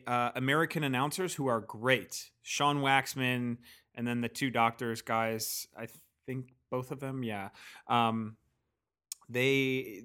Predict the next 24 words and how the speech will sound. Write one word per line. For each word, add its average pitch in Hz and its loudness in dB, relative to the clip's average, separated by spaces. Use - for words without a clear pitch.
they 139 4
were 139 4
really 147 2
good 131 4
announcers, 123 0
in 127 -2
my 127 4
opinion. 117 0
And, 123 2
uh, 120 6
if 143 -4
you 170 0
wanna 156 6
watch 143 4
those 151 2
sessions, 135 0
go 139 0
to 143 4
Weightlifting 139 -2
Archive 143 0
on 117 0
YouTube. 185 0
Uh, 120 4
and, 123 2